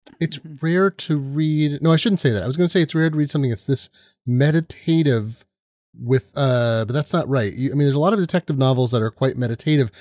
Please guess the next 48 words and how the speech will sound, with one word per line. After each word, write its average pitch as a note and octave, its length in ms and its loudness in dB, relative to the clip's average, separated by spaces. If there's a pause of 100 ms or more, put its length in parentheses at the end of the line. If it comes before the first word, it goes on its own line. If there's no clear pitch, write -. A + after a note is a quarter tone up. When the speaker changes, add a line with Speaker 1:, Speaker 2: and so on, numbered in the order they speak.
(140)
Speaker 1:
but C#3+ 120 0
there's C#3+ 160 2
usually B3 240 2
a E3+ 80 4
lot E3+ 160 4
of C3+ 80 2
action, C#3+ 400 0
right? C3 260 0 (240)
People F3 260 2
are D#3 60 6
being C#3 300 4 (180)
shot, D3+ 500 0 (140)
people C#3+ 160 -2
being C#3 180 4
thrown C#3+ 280 0
out C3+ 120 4
of A#2+ 300 -6
doors, C#3 480 6
and C3+ 220 2
then C3+ 100 4
somebody C#3+ 320 4
meditates C3+ 640 2
on C3 140 4
life B2+ 260 2
and F3 160 4 (240)
<laughs> - 100 -20
death. - 360 0
And, F#3+ 180 2 (240)
you A#3 80 2
know, F#3+ 160 6 (180)
there's F#3+ 160 4
kind B3 240 -2
of B3+ 60 0
this G#3+ 180 -2
mix G3 500 -2
in D#3 200 2
the D3 80 4
ones D#3+ 300 2
that D#3 100 4
are C3+ 140 4
most C#3 400 0
contemplative, E3 720 -2
that A#2 120 -4
there's C3 140 0
a C3 60 0
lot D3 420 -4
going D#3+ 260 2
on C3 340 2